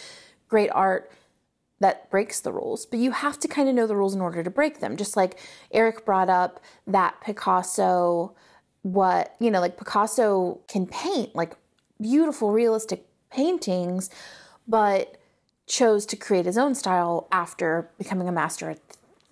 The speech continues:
the traditional style. So anyway, all of that to say, I feel like that's been my, my journey with coffee in a lot of ways. Like, I got to the point where, like, I had really high standards for coffee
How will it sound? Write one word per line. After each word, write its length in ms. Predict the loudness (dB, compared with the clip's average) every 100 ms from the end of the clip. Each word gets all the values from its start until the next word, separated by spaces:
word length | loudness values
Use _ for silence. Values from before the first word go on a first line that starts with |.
| -4
the 120 | -4
traditional 500 | 0 0 0 -2 -6
style. 340 | -8 -8 -8 -2
So 200 | -2 -2 -12 -20 -16 0
anyway, 380 | 0 2 -2 0
all 160 | 2
of 80 | 2
that 160 | 2 0
to 80 | -2
say, 380 | 0 0 0 -4 -18 -20 -20 -20 -20 _ -4
I 100 | -4
feel 340 | -4 0 2
like 140 | 2 2
that's 200 | 0 2
been 120 | 2
my, 240 | 2 0 -2
my 240 | 0 0
journey 500 | -2 -6 -2 0 0
with 200 | -2 -4
coffee 440 | -2 -2 -2 -4 -2
in 60 |
a 100 | 0
lot 220 | 0 0
of 140 | 0 0
ways. 400 | 2 2 0 0
Like, 260 | 0 0 -2
I 580 | 0 2 2 0 -2 -8 -18 _ _ _ _ _ -4
got 240 | 0 0 -2
to 80 |
the 80 | -4
point 280 | -4 -6 -2
where, 100 | -2
like, 280 | 0 -2 -4 -2
I 180 | 0 0
had 300 | -2 -8 -4
really 300 | 0 0 0
high 120 | -2
standards 420 | -2 -4 -4 -6
for 120 | -10
coffee 500 | -2 -2 -2 -6 -8